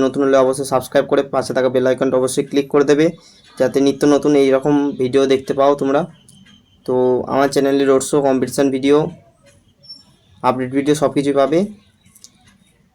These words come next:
তো বন্ধুরা, আজকে ভিডিওটা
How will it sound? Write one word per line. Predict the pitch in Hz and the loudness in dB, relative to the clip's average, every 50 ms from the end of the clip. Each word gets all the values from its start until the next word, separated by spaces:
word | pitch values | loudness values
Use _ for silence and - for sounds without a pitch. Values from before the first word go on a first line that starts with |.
| _ _ - | _ _ -10
তো | - 131 127 | -8 -4 0
বন্ধুরা, | 139 139 139 147 151 156 160 165 - - _ _ _ _ _ _ _ _ _ _ _ _ - - - - - 127 | 0 2 2 4 4 4 4 2 -2 -8 _ _ _ _ _ _ _ _ _ _ _ _ -20 -20 -18 -10 -8 -6
আজকে | 123 - - 139 | -6 -4 -4 -2
ভিডিওটা | 143 135 143 139 139 | -2 0 0 2 4